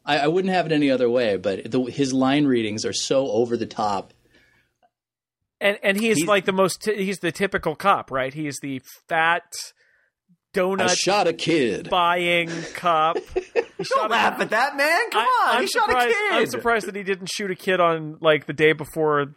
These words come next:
Speaker 2: the kid was gonna retire or something.
Speaker 1: "They can
Speaker 2: <laughs>
Speaker 1: teach you
Speaker 2: Throw
Speaker 1: almost
Speaker 2: that in there.
Speaker 1: anything at the academy, but they
Speaker 3: Except
Speaker 1: can't teach you how to move on," or whatever it is.
Speaker 3: Live with a mistake.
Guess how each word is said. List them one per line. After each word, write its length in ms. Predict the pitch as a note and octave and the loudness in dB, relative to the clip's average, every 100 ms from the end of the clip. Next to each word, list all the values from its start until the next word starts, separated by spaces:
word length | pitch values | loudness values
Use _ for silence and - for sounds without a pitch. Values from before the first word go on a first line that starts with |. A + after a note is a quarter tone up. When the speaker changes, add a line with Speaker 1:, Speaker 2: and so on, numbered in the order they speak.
| - | -10
Speaker 2:
the 100 | D3 | -6
kid 240 | - D#3+ | 0 0
was 200 | C#3+ C#3+ | 0 -4
gonna 220 | - D3 C3+ | -2 -4 -6
retire 640 | C#3+ B2 D3+ C3+ C3 A2 G#2+ | -10 -4 2 2 2 -2 -10
or 60 | A2+ | -8
something. 240 | - B2 | -4 0
Speaker 1:
"They 60 | C#3+ | 0
can 160 | D3 | 2
Speaker 2:
<laughs> 80 | C#3+ | 0
Speaker 1:
teach 260 | G#3 G#3 E3 | 2 2 2
you 60 | |
Speaker 2:
Throw 80 | F3 | 2
Speaker 1:
almost 260 | D#3+ D#3 C3+ | 2 2 2
Speaker 2:
that 60 | D3+ | 0
in 20 | |
there. 0 | D#3 | 0
Speaker 1:
anything 560 | C3 C#3 A#2 F#2+ D#2+ - _ _ | 0 0 0 -2 -6 -10 _ _
at 120 | - - | -8 -2
the 120 | B2+ | 0
academy, 720 | A#2+ C#3+ B2 A2 F2 - - _ - | 0 2 2 0 -2 -6 -14 _ -8
but 140 | - | -4
they 80 | E3 | -2
Speaker 3:
Except 120 | D3+ | -2
Speaker 1:
can't 240 | - E3 - | 0 -2 0
teach 240 | D3+ - | -2 2
you 80 | B2+ | 2
how 140 | A2+ | 2
to 80 | A#2+ | 2
move 340 | G#2+ A#2+ A#2 G2 | 2 2 0 0
on," 460 | A#2 F#2+ E2+ D2+ - | 0 0 -2 -6 -10
or 80 | G2+ | -4
whatever 320 | F#2+ F2+ E2+ | -2 -2 -2
it 40 | |
is. 300 | E2+ F2+ - _ | -4 -6 -8 _
Speaker 3:
Live 320 | B2+ D3 D#3 | 0 2 2
with 160 | D3+ C3+ | 2 2
a 20 | |
mistake. 540 | A#2 A2+ - A#2 F#2 | -2 -4 -4 -4 -6